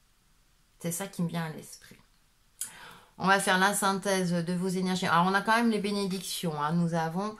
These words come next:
Ouvrez-vous aux bénédictions, vous serez en paix. » Prenez le temps d'apprécier chaque geste de bonté, chaque action juste, chaque moment de paix. Les bénédictions sont partout en vous et autour de vous. Ouvrez-vous à les apprécier et vous vivrez en paix.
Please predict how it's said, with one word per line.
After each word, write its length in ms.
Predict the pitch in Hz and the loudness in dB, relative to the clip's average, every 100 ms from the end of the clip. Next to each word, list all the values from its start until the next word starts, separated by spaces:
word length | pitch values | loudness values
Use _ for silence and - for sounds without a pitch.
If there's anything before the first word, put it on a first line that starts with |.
| - - - | -18 -20 -12
Ouvrez-vous 600 | - 247 208 226 202 220 | -4 -2 2 0 0 -2
aux 240 | 254 - 175 | -2 0 0
bénédictions, 720 | 185 208 214 196 180 - 233 | 0 0 -2 -4 -6 -4 -2
vous 120 | 185 | -2
serez 380 | 170 185 180 202 | -2 -2 -2 -4
en 140 | 165 | -4
paix. » 320 | 156 - - - | -6 -10 -10 -10
Prenez 480 | - 226 262 330 330 | -2 -2 0 0 2
le 220 | 233 233 | 0 0
temps 280 | - 143 - - | -2 -2 -4 -8
d'apprécier 560 | 165 185 220 208 196 | -4 -2 -2 -4 -2
chaque 340 | 190 233 233 196 | -2 -4 -4 -4
geste 300 | 185 202 - | -4 -6 -6
de 140 | 165 | -6
bonté, 420 | 151 165 175 165 143 | -4 -2 -2 -4 -6
chaque 240 | 170 170 | -6 -4
action 420 | 175 170 - 160 | -4 -4 -4 -4
juste, 440 | 156 165 - - 151 | -4 -6 -8 -6 -4
chaque 260 | 170 175 | -4 -4
moment 380 | 165 156 160 180 | -6 -4 -2 -2
de 160 | 165 156 | -4 -8
paix. 320 | - 127 - - - - | -8 -10 -10 -18 -20 -10
Les 100 | 156 | -8
bénédictions 580 | 147 170 185 185 185 208 | -2 0 0 -2 -4 -4
sont 180 | 208 170 | -4 -2
partout 380 | 175 180 - 208 | -4 -4 -6 -4
en 100 | 190 | -2
vous 220 | 165 202 | -2 -2
et 80 | 180 | -4
autour 280 | 160 - 185 | -4 -8 -6
de 120 | 165 | -6
vous. 260 | 151 175 - | -6 -12 -6
Ouvrez-vous 480 | 185 170 185 175 214 | -6 -2 -4 -2 0
à 100 | 180 | 0
les 240 | 160 156 | -2 -2
apprécier 760 | 180 - 185 170 - 190 - - | -4 -2 -4 -4 -4 -6 -10 -8
et 100 | 165 | -8
vous 160 | 156 156 | -6 -10
vivrez 420 | 151 151 - 180 | -10 -12 -8 -6
en 220 | 156 143 - | -6 -10 -14
paix. 220 | 117 117 | -14 -14